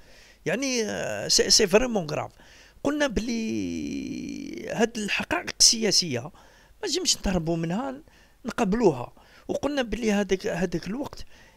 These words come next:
اللي كانوا مجاهدين فريمون كانت تسوفري هذا الج-، الجواه اللي كانوا دي زون انترديت. هذا نرجع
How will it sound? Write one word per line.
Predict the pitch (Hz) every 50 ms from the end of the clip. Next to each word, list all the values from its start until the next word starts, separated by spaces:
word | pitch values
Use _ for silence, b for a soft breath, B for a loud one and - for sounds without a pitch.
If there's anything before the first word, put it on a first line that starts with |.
| b b -
اللي | 185 247 277
كانوا | - - 247 240 226 220
مجاهدين | 214 196 175 143 165 175 151 139 139 143 135 107 113 127 - _ _ - _ _ _ _ _ _ _ _ _ _ _ _ _ _ _ _ _ _ _ _ - 156
فريمون | 151 160 214 226 208 190 202 233 247 226 98 - - - - - - _ - -
كانت | - 208 185 170 -
تسوفري | - - 247 202 170 190 170 160
هذا | 156 147 143 151 143 131 135 131 117 104 104 95 - - - - B B B B B B - 147
الج-، | 151 143 135 143 151 -
الجواه | 160 143 143 175 180 170
اللي | 160 180 180
كانوا | - 196 185 180 180 165
دي | 139 135 135 160 151
زون | 139 135 151 208 226 214 202
انترديت. | 202 190 - - 180 175 151 139 151 151 131 - 120
هذا | 127 131 143 165
نرجع | 151 156 160 170 160 143 135 190 185 - -